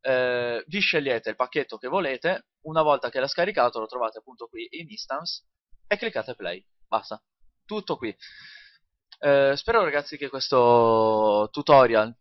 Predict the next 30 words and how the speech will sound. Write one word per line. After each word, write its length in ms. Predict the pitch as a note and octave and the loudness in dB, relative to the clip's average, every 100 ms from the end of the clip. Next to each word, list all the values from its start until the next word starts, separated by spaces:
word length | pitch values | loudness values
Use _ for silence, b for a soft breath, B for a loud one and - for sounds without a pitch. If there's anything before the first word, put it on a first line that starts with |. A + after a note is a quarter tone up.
| _ | _
vi 140 | - A#2+ | -14 -10
sia 920 | - B2 A2 G#2+ G#2 G2 G2+ G2+ G2+ | -4 0 2 0 0 0 -2 -2 -4
stato 320 | - C3 C#3 | 4 4 6
d'aiuto, 640 | C#3+ F#3 G3+ G3 G3+ - _ _ B B B _ _ | 4 6 4 4 4 2 _ _ B B B _ _
e 540 | C#3+ C3+ C3+ C3 B2+ C3 | -2 0 0 0 -2 -2
se 180 | G3+ | -2
è 20 | F#3+ | -2
così 300 | F3 D#3 B2+ | -2 -4 -4
lasciate 400 | B2+ C#3+ B2+ B2 | -2 0 0 -2
un 100 | C#3 | 0
bel 180 | F3 | -2
pollicione 420 | E3 D3+ C3+ C3+ B2 | 0 -4 -4 -6 -8
in 60 | |
su, 200 | - G#2+ | -8 -8
spero 260 | F#2+ G3+ G3 | -4 0 0
che 200 | B2+ - | 0 -4
si 180 | - A#2+ | -8 -8
senta 300 | C#3 C#3 A#2+ | -6 0 0
meglio 260 | A#2+ C3 | 0 -2
il 60 | A#2 | -4
microfono, 520 | A2 G#2 G2+ G#2+ A2 | -4 0 0 0 -4
ragazzi, 360 | G#2+ G#2 G#2 A2 | -2 -2 -4 -8
perché 320 | A2+ A#2 A2+ | -6 -2 -2
ne 160 | A2 A2 | -4 -10
ho, 120 | G#2+ G2+ | -10 -12
ho 100 | F#2+ G#2+ | -12 -6
preso 320 | C3+ B2 A2 | -6 -4 -6
uno 140 | A#2+ | -6
vecchio, 480 | F#2+ F#2+ - G#2 - B B B B B - | -6 -8 -8 -12 -12 B B B B B -8
vabbè. 220 | A2 | -6